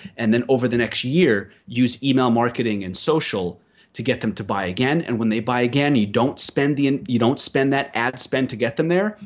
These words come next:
That's when you start to make your profit. So that's, that's the shift that I've seen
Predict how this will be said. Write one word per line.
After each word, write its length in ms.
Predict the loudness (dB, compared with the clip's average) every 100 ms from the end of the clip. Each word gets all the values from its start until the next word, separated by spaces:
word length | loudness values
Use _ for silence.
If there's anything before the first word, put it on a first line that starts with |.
| -20 -8
That's 460 | -2 -2 -2 -8
when 220 | -4 -4 -4
you 80 |
start 260 | -6 -6 -8
to 60 | -8
make 220 | -8 -8
your 80 | -6
profit. 460 | -4 -4 -6 -18 -20 _ _ -4
So 100 | -2
that's, 260 | -2 -4
that's 340 | -4 -2 -2 -4
the 100 | -6
shift 560 | -2 -2 -2 -8 -20 _ _ _ _
that 100 | -6
I've 160 | -2 -2
seen 400 | -4 -8 -12 -20